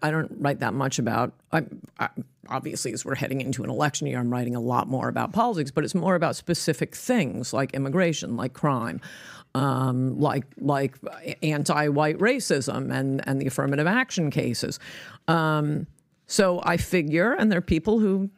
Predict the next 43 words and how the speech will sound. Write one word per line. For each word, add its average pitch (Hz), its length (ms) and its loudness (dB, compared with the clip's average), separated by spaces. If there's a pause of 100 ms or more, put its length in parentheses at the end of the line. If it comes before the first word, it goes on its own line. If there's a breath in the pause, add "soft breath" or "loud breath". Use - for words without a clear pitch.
(380)
who 165 160 4
do 147 180 2
that, 160 220 2
and 165 80 2
I 151 80 4
find 131 280 0
them 147 120 2
very 135 260 2
interesting. 147 440 -2 (420 loud breath)
Um, 139 340 2
if - 220 2
it, 180 160 0
if 165 180 2
it's - 220 -2
Trump, 139 400 0 (280)
I'm, 143 380 0
I'm 131 460 0
not 127 340 0 (220)
paying 127 300 0
attention. - 480 -4
I, - 200 -2
I 139 160 -2
don't 135 160 0
wanna 123 180 0
watch 113 420 -2
the 98 120 -4
plane 127 420 -2
crash. 131 540 0 (380 loud breath)
And 156 420 2
the 165 100 4
one 170 280 2
satisfaction 147 1040 0 (140)
I 143 80 4
will 131 160 2
have 143 480 2
is, 127 520 0 (200)
and 151 120 2
it's 165 140 -2
not 208 240 0
satisfaction, - 640 -4
I've 131 160 -2
done 131 320 -2
everything 156 720 0